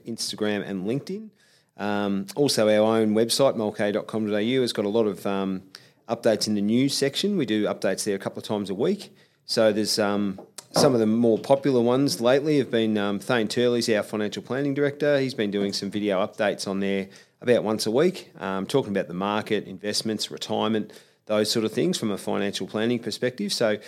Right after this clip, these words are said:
jump onto those platforms. We also encourage anyone, if you've got any questions, uh, for the podcast for next time Chris and I sit down with a guest, you could put those questions up on our social media accounts,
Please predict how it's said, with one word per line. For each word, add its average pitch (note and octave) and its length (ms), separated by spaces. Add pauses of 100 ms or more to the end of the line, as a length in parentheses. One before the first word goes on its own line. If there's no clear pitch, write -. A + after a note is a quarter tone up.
(220)
jump C#3+ 220
onto A2 240
those G#2 420
platforms. C#3+ 600 (240)
We C3+ 140
also D3 260
encourage A2+ 320
anyone, A2+ 440
if - 140
you've A2 100
got A#2+ 120
any G#2 160
questions, D#3+ 720 (340)
uh, G2+ 220
for A#2+ 340
the C#3+ 80
podcast D#3+ 520
for B2+ 80
next A2+ 180
time A2+ 260
Chris A#2 240
and A#2 80
I A2 100
sit A#2 200
down B2 240
with A#2 100
a G#2+ 40
guest, E3+ 440 (280)
you G2+ 80
could G#2 120
put - 140
those G#2 200
questions G#2+ 380
up G#2 160
on G#2 80
our G2 100
social G2+ 360
media A#2 260
accounts, C#3+ 520